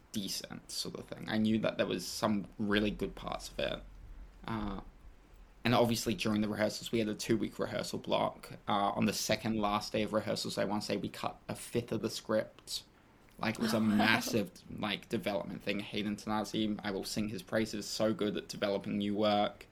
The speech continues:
Speaker 2: <laughs>
Speaker 1: Uh, it was a bit for me where I didn't, I don't think I knew as much as I know now, which was
Speaker 2: Mm.
Speaker 1: lovely, and it brought, I think, a freshness to my voice and whatnot. I love that script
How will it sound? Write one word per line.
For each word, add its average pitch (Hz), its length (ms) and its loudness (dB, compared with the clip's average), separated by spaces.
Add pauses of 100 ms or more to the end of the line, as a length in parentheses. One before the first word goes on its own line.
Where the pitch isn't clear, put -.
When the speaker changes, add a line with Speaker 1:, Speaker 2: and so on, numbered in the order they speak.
Speaker 2:
<laughs> 311 160 -2 (340)
Speaker 1:
Uh, 107 280 6 (920)
it 156 100 2
was 180 140 6
a 202 60 0
bit 185 180 4
for 220 80 2
me 143 240 10
where 110 280 8
I 101 100 10
didn't, 110 380 2 (420)
I 120 100 8
don't 151 180 0
think 143 160 -2
I 120 80 2
knew 104 600 4 (600)
as 117 200 10
much 104 280 6
as 110 80 -4
I 104 100 0
know 107 160 -2
now, - 560 -6 (600)
which - 160 -2
was 107 160 4
Speaker 2:
Mm. - 20 4
Speaker 1:
lovely, 117 360 8
and 107 80 2
it - 80 -4
brought, - 400 0
I 110 80 2
think, 113 180 0
a 104 40 -4
freshness - 580 0
to 113 80 -2
my 104 160 2
voice 98 480 -2
and 107 100 -4
whatnot. 101 240 0 (120)
I 104 120 2
love 107 280 2
that - 180 -6
script - 600 -4